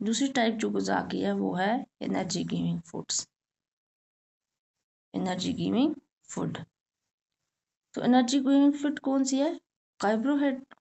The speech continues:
carbohydrates and fats gives us the energy। Carbohydrates और जो fats हैं,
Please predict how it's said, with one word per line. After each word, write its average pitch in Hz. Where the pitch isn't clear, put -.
carbohydrates 277
and 202
fats 190
gives 220
us 233
the -
energy। 170
Carbohydrates 247
और 208
जो 208
fats 208
हैं, 220